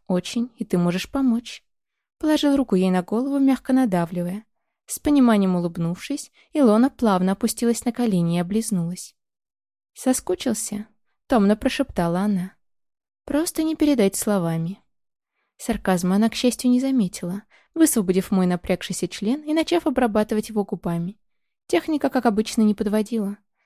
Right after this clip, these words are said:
Затуманившимся взглядом я наблюдал, как туда-сюда ритмично ходит голова Илоны, как язык скользит по головке,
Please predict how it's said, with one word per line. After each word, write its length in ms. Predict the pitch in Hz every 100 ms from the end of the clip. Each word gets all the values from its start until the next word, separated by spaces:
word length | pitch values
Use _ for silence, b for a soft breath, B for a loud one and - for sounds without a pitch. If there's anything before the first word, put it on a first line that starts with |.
| _ -
Затуманившимся 800 | 254 262 240 202 190 185 180 175
взглядом 480 | - 190 233 262
я 140 | 247 262
наблюдал, 540 | 254 269 220 185 185
как 200 | - 196
туда-сюда 560 | - 185 175 175 185 226
ритмично 460 | 254 - 311 -
ходит 340 | 254 233 233 226
голова 380 | 220 208 190 202
Илоны, 420 | 180 165 165 175 _ _ _
как 200 | - -
язык 260 | 214 240 -
скользит 380 | - 175 170
по 80 | -
головке, 600 | 180 175 196 - - 220